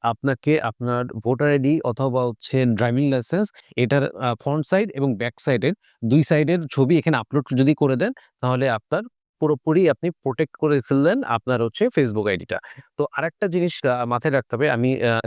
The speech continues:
চার নম্বর যেই জিনিসটা বলছি, সেটা হচ্ছে আপনার,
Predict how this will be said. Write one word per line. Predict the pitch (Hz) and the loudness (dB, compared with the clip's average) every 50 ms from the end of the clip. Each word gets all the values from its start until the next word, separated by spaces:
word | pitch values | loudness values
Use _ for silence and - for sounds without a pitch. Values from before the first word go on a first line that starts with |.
| 110 | -4
চার | - 143 139 | -4 -2 -2
নম্বর | 143 156 156 147 147 139 127 | 0 -2 0 0 -2 0 0
যেই | 131 135 131 | 0 0 0
জিনিসটা | 117 101 110 117 113 - - 123 117 | 0 -2 -4 -4 -4 -2 -2 -2 -2
বলছি, | 107 104 107 107 - - - 185 254 - - - - _ _ | 0 -2 -4 -4 -4 -4 -6 -6 -6 -8 -12 -20 -20 _ _
সেটা | - - 143 127 160 | -6 -4 0 2 2
হচ্ছে | 160 151 - - - 143 | 2 2 0 -2 -2 -2
আপনার, | 123 - _ 131 135 156 | -2 -2 _ -2 -2 -2